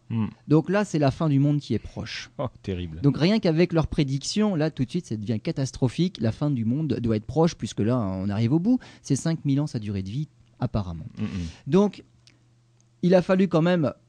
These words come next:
Speaker 2: passer un petit peu à autre chose, d'autant plus que, euh, alors, Newton y a mis son grain de, son grain de sel aussi, parce que Newton a, pendant une bonne partie de sa vie, étudié aussi les Saintes Écritures, et lui, il n'est pas arrivé en quatre mille quatre,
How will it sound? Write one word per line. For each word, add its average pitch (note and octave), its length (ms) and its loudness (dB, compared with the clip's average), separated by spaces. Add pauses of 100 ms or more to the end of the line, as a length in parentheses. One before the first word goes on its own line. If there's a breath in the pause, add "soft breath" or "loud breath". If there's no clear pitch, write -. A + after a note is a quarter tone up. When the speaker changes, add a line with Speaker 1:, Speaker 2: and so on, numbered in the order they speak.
(220)
Speaker 2:
passer E3+ 400 -2
un D3 80 2
petit D#3 180 -4
peu F#3 140 2
à C3+ 80 4
autre B2 160 0
chose, G3+ 340 -2
d'autant C3 360 -2
plus - 420 -8 (140)
que, A2+ 180 -4 (1200)
euh, G2+ 420 -2 (320 loud breath)
alors, B2 180 -2 (600 soft breath)
Newton F#3 420 4
y C#3+ 160 2
a C#3+ 60 4
mis F3 120 0
son C#3+ 200 -6
grain A#2+ 220 -4
de, A#2 80 -4 (160)
son C3+ 160 -10
grain A2+ 120 -6
de G#2+ 60 -6
sel D3 160 -4
aussi, C3+ 320 -6
parce - 180 -10
que A2+ 60 0
Newton C3+ 420 0
a, A#2 120 0
pendant A#2+ 220 -2
une A#2 140 0
bonne C#3 160 -2
partie C3+ 240 -10
de - 40 -12
sa A2+ 140 -6
vie, C3+ 180 -4
étudié A#2 360 -4
aussi A#2 220 -4
les G#2+ 80 -2
Saintes A#2+ 260 -6
Écritures, C3 480 -8
et B2+ 100 0
lui, D#3+ 240 0
il C3+ 60 -6
n'est A#2+ 80 -2
pas C3+ 120 -8
arrivé C3 280 -4
en A#2 80 -4
quatre B2 220 -8
mille A2+ 140 -4
quatre, - 360 -8